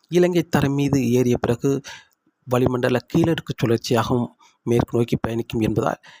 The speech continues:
ஏப்ரல் எட்டு, ஒன்பது தேதிகளில் படிப்படியாக தமிழகத்தில் ஒரு பரவலான மழைப்பொழிவு கிடைக்க வாய்ப்புள்ளது. ஏப்ரல் எட்டாம் தேதியை விட ஏப்ரல் ஒன்பதாம் தேதி தமிழகத்தில் அனைத்து மாவட்டங்களுக்குமே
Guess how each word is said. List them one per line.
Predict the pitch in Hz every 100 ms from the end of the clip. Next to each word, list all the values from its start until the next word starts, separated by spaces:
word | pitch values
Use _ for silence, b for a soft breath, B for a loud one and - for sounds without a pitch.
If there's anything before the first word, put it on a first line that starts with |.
| _
ஏப்ரல் | 117 - - 110 101
எட்டு, | 127 127 - 170
ஒன்பது | 123 117 113 110
தேதிகளில் | - 110 123 156 - _ _
படிப்படியாக | - 113 - 117 113 -
தமிழகத்தில் | - 110 113 110 - 156 -
ஒரு | 123 -
பரவலான | 131 131 127 127
மழைப்பொழிவு | 117 107 - 110
கிடைக்க | - 113 -
வாய்ப்புள்ளது. | 110 - 110
ஏப்ரல் | 110 - 101 98 -
எட்டாம் | 123 - 151
தேதியை | 120 113 107
விட | 170 -
ஏப்ரல் | 110 - 110
ஒன்பதாம் | 113 127 - 180 -
தேதி | 110 -
தமிழகத்தில் | 104 104 110 - -
அனைத்து | - 120 143 - 120
மாவட்டங்களுக்குமே | 110 110 120 120 -